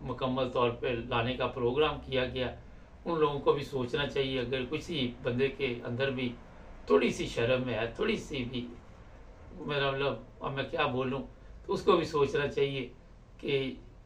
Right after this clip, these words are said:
हम <clears throat> ना तो अपनी इज्जत करवा सके अवाम से, दिन ब दिन उन लोगों की भी इज्जत ख़त्म होती जा रही है। लोग अब खुलकर कहते हैं, अब कितनी देर, किन, किस, किस, कितनी देर आप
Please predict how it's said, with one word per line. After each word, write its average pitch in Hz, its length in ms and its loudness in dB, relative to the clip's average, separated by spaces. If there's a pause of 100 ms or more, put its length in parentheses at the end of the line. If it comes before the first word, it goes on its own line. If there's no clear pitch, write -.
(220)
हम 139 460 -2 (240)
<clears throat> - 220 2
ना 160 360 8
तो 143 120 2
अपनी 135 260 0
इज्जत 156 760 0 (340)
करवा 139 280 8
सके 156 320 4
अवाम 131 300 4
से, 175 160 -6
दिन 123 220 0
ब 123 80 0
दिन 208 240 0
उन 196 120 -2
लोगों 190 180 4
की 190 120 -4
भी 170 120 -4
इज्जत 156 300 0
ख़त्म 156 200 -2
होती 135 300 -2
जा 127 220 2
रही 120 260 2
है। 117 200 -2 (360)
लोग 180 220 6
अब 165 200 6
खुलकर 196 300 2
कहते 151 400 2
हैं, 117 120 -4 (580)
अब 170 220 2
कितनी 240 260 6
देर, 196 180 8
किन, 262 180 2
किस, 214 220 2
किस, - 260 2
कितनी 247 340 2
देर 220 140 8
आप 175 260 8